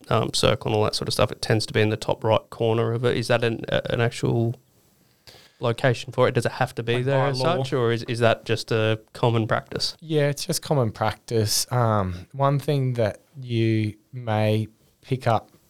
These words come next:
Speaker 3: now, if you're looking after this discussion with a little bit more intel, is that sometimes a brand will have multiple T Ms or Rs mixed through it. McDonald's is a good, um, example of that.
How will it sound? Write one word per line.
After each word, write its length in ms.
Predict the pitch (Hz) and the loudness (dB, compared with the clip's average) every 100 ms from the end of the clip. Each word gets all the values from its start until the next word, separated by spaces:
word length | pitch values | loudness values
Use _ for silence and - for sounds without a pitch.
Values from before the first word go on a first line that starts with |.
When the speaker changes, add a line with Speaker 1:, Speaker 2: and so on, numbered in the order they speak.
| - | -16
Speaker 3:
now, 340 | 127 113 107 107 | -4 0 2 2
if 200 | 98 - | 0 0
you're 200 | 110 104 | 2 2
looking 600 | 104 110 - 110 113 120 117 | -2 -4 0 2 2 0 0
after 320 | 101 98 113 | 0 0 0
this 180 | 113 - | 0 0
discussion 600 | - - 117 110 123 110 | -6 -6 -2 0 0 0
with 160 | - | 2
a 40 | 113 | 2
little 180 | 110 107 | 2 0
bit 160 | 101 | -2
more 240 | 107 98 104 | -2 0 0
intel, 520 | 117 117 113 104 104 | 0 0 0 2 2
is 180 | 104 - | 0 0
that 300 | 113 - - | 0 0 -2
sometimes 840 | 123 113 131 117 107 104 98 - - | 0 0 2 2 2 0 -2 -4 0
a 100 | 107 | 0
brand 600 | 101 107 104 101 104 104 | 0 0 2 2 2 2
will 180 | 107 104 | 0 2
have 420 | 107 101 95 104 | 2 0 0 -4
multiple 520 | 110 110 107 - 110 | 4 4 4 0 -2
T 300 | 101 - 110 98 | -2 0 2 2
Ms 260 | 95 101 | 2 2
or 140 | 101 87 | 0 0
Rs 420 | 98 95 95 95 | 2 2 2 0
mixed 360 | 101 - - | -4 -4 -4
through 200 | - 101 | 0 2
it. 140 | 90 - | 0 -2
McDonald's 560 | 113 120 104 107 101 | -2 0 2 0 -2
is 160 | 98 92 | -6 -10
a 40 | |
good, 380 | 90 - 95 95 - - - - - | -10 -2 0 0 -4 -4 -4 -6 -2
um, 380 | 104 95 87 80 - | 0 2 0 -2 0
example 640 | 110 - 98 - - 95 | 2 2 0 0 0 -2
of 140 | 90 | -2
that. 300 | 95 95 92 | -2 0 -2